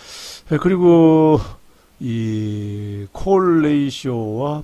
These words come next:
풋 레이쇼를 순차적으로 진입할 수도 있습니다. 에, 대체로 지수가 하락 중일 때는 콜 레이쇼를 먼저 진입하고, 어, 상승 중일 때는, 에, 풋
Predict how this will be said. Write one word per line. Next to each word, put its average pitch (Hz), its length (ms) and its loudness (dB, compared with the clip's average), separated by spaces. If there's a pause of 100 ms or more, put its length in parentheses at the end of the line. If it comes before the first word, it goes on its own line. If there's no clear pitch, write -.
풋 - 320 -8
레이쇼를 120 520 -10
순차적으로 147 680 -4
진입할 107 420 -8
수도 104 840 -10
있습니다. 101 540 -12 (800)
에, 131 100 -2
대체로 156 400 -2
지수가 165 360 -4
하락 170 200 0
중일 156 260 -4
때는 127 840 -4
콜 139 340 -8
레이쇼를 123 680 -6
먼저 131 280 -2
진입하고, 104 760 -6
어, 110 140 -14
상승 123 380 -10
중일 107 200 -10
때는, 151 380 -8 (420)
에, 113 40 -12 (180)
풋 147 220 -6